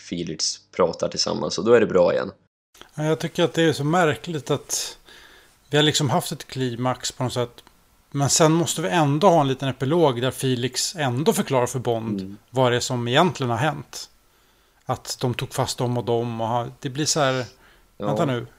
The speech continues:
Speaker 2: hade vi inte kunnat få veta det här i klimaxet istället för att det ska vara ett till kapitel där de sitter och pratar med varandra? Jag, jag tycker att det, det är inte liksom genomtänkt från Boyd hela vägen till slutet, utan det k-,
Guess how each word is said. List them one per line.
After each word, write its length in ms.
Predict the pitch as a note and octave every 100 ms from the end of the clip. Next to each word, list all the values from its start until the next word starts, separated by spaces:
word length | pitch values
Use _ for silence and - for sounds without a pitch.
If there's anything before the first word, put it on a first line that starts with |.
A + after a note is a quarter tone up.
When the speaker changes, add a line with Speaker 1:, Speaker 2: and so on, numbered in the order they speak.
| _ _ -
Speaker 2:
hade 300 | - C3+ C3+
vi 100 | D3+
inte 180 | -
kunnat 260 | C#3+ F#3 -
få 80 | D3
veta 480 | C#3 E3 A#2+ - E3+
det 60 |
här 100 | C3+
i 40 | B2+
klimaxet 640 | - G#3+ F3+ C3 - A#2
istället 340 | A#2+ C#3 B2 -
för 100 | C3
att 340 | A2 - - - - -
det 80 | C3
ska 140 | -
vara 100 | C3
ett 60 | B2
till 200 | C3 A#2+
kapitel 580 | A#2+ C3+ - - B2 A2+
där 100 | A#2+
de 260 | A#2+ B2+ - - - - - _ _ _ _ _
sitter 260 | - B2+ B2
och 80 |
pratar 360 | - D3 G#2+ G3
med 80 | F3+
varandra? 360 | A#2+ A#2+ C3 A#2+
Jag, 120 | D3 D3+
jag 240 | F3 E3+ -
tycker 240 | E3 E3+
att 380 | D3+ - - - - _ _ _ - - - - _ _ _
det, 400 | B2+ C#3 D3 E3+ D#3+ _ _ _ D#3+ D3+ _
det 140 | D3+ D3
är 40 |
inte 240 | E3 C3 D3+
liksom 260 | C#3+ D3+
genomtänkt 920 | C#3+ D#3+ C#3+ C#3 - D3+ B2+ A2+ -
från 240 | - A#2+ A2+
Boyd 480 | A2+ A2+ A2+ F#3+ - -
hela 440 | - C#3 B2 A#2+
vägen 380 | B2 B2 A2 A2
till 100 | G#2+
slutet, 500 | C3+ B2 - A#2+ A#2+
utan 240 | B2 C3
det 80 | B2
k-, 400 | - - -